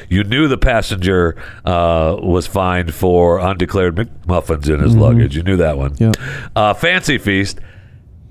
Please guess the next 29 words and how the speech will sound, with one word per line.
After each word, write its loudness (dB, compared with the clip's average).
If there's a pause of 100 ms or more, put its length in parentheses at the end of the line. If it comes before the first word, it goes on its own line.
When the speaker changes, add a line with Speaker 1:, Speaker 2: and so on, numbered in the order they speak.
(200)
Speaker 1:
does 2 (800)
Speaker 2:
Oh. 2
Speaker 1:
uh, 4
open 2
a, 2
a 4
pop-up, 2 (420)
uh, -2
on 0
the 0 (200)
twelfth 2
of 0
this 0
month. 0
Eleventh. -2
Thursday, -2
that's -2
Thursday 0
of 2
the 2
eleventh. 0 (260)
But -2
today, 0 (880)
well, 0
no, 2
yesterday. 0
Oh, 0
my -2
gosh. -2